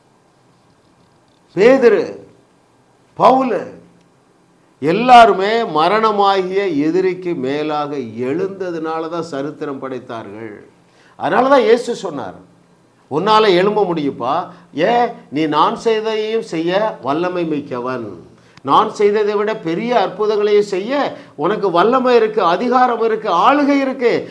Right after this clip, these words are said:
சொன்னவர் யாருங்க? பொய் சொல்லுகிறதுக்கு மனிதன் அல்லவே. அந்த தகுதியையும் அந்த அந்தஸ்தையும் அந்த ஆற்றலையும் தராமல் அவர் சொல்லவே மாட்டார். சொல்லிட்டாரு, "நான் செய்ததை விட பெரிய கிரியைகள்."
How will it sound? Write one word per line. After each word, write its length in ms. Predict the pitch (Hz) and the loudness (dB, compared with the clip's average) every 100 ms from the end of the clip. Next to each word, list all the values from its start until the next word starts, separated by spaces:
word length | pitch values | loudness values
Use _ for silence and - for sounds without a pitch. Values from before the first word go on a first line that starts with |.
| - | -16
சொன்னவர் 540 | - 202 247 269 262 226 | -6 -2 2 4 2 4
யாருங்க? 600 | 214 240 226 185 233 233 | 4 4 2 -2 -4 -2
பொய் 240 | 214 262 | -2 -2
சொல்லுகிறதுக்கு 580 | 247 240 226 233 226 220 | -2 2 2 2 -2 -4
மனிதன் 400 | - 247 262 247 | -2 -2 -2 -2
அல்லவே. 440 | 208 180 165 214 247 127 113 - _ _ - | 0 0 -2 -2 -4 -8 -14 -20 _ _ -2
அந்த 360 | 143 185 202 185 | 0 2 0 -2
தகுதியையும் 960 | 175 208 247 285 262 208 190 240 254 - - | 2 4 4 2 2 2 4 2 0 -8 -4
அந்த 320 | 123 147 170 | 0 0 2
அந்தஸ்தையும் 1000 | 139 160 196 220 180 175 147 160 185 190 - - | 4 2 0 -4 -4 -4 -2 -2 -2 -6 -10 -6
அந்த 280 | 117 139 147 | -4 0 0
ஆற்றலையும் 760 | 127 180 196 185 165 156 196 | 2 2 0 -4 -2 -2 -4
தராமல் 520 | - 143 160 165 165 190 | -4 -4 0 -2 -2 -2
அவர் 220 | 156 160 | -2 -4
சொல்லவே 480 | 156 156 196 208 208 | -4 -6 -4 -4 -4
மாட்டார். 420 | 165 143 123 123 180 | -6 -6 -8 -8 -8
சொல்லிட்டாரு, 440 | 220 233 202 156 | -6 -4 -4 -2
"நான் 380 | 139 160 208 208 | -2 -4 -6 -6
செய்ததை 360 | 196 185 185 | -6 -6 -6
விட 220 | 180 180 175 | -6 -6 -4
பெரிய 400 | 156 151 165 165 | -6 -4 -6 -6
கிரியைகள்." 480 | 143 120 104 95 | -6 -6 -8 -14